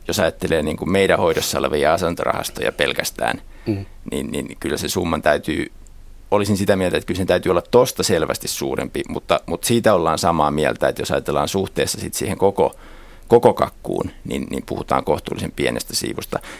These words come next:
Speaker 1: Ja se taas selittyy sillä, että kuitenkin tää asuntosijoittaminen on niin kuin ai-, tämmöisenä koko kansan urheiluna aika uusi juttu. Et oikeastaan vasta kaksituhatta viisi lähti, eh, pankkienkin suhtautuminen muuttumaan siihen, että tavallinen palkansaaja voi saada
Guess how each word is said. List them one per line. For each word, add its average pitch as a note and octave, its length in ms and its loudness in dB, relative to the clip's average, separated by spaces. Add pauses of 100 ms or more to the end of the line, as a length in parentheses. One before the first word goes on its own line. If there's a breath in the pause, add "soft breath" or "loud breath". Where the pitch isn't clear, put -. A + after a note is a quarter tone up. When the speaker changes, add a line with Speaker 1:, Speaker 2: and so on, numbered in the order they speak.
Speaker 1:
Ja - 80 -4
se B2 100 2
taas A2 240 4
selittyy G2+ 440 0
sillä, G#2+ 360 2
että - 260 -6 (100)
kuitenkin - 640 2
tää C2 160 4
asuntosijoittaminen D#2+ 920 -2 (200)
on F2+ 160 0
niin F2+ 100 -2
kuin G#2 160 2
ai-, G#2+ 180 4 (180)
tämmöisenä F#2+ 300 0
koko A#2+ 260 4
kansan D2 360 0
urheiluna C2+ 540 0
aika F2+ 200 2
uusi - 280 0
juttu. - 340 -6 (460 loud breath)
Et - 100 2
oikeastaan F2+ 400 2
vasta A2 220 2
kaksituhatta A2 640 0
viisi G2 420 0 (580 loud breath)
lähti, F#2 480 2 (340)
eh, - 80 -16 (460 loud breath)
pankkienkin G#2+ 500 2
suhtautuminen D#2+ 680 0
muuttumaan D#2+ 540 -2
siihen, F2 320 -2
että - 160 -4
tavallinen E2 500 0
palkansaaja E2+ 680 2
voi G#2 200 2
saada C#2 340 2